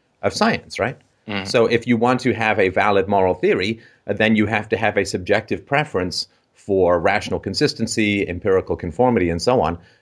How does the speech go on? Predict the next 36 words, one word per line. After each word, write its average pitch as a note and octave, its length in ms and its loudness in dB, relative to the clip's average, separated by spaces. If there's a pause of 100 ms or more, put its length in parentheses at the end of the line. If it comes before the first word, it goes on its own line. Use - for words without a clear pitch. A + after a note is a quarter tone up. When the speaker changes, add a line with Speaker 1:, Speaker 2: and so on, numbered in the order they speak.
Speaker 1:
Uh, F#2 140 2
but F#2 140 2
I'm G2+ 140 4
not A#2+ 160 2
sure A2+ 180 0
how G2+ 240 0
it G2 200 -2
would G2 120 -4
be G#2 100 -2
different F#2 440 -2
between F#2 320 -4
ethics F2+ 500 -4
and E2+ 220 -6
science. - 540 -4 (1400)
Speaker 2:
Uh, A#2+ 300 0
so A#2+ 60 -4
Speaker 1:
It's E3+ 120 -2
a F3 40 0
Speaker 2:
what, - 0 -
what, F#3 100 2
Speaker 1:
subjective C#3+ 360 0
Speaker 2:
what F3+ 100 2
I'm E3 40 -2
Speaker 1:
preference C#3+ 380 0
Speaker 2:
saying - 40 -16
Speaker 1:
for, A2 120 2
it's A#2 200 -2
a A#2 60 -6
subjective C3 500 -4
preference G#2+ 380 -2
for F#2+ 80 -6
a F#2+ 60 2
universal F#2 560 0
Speaker 2:
If - 80 -20
you're, - 240 -20
Speaker 1:
methodology. D#2+ 720 -2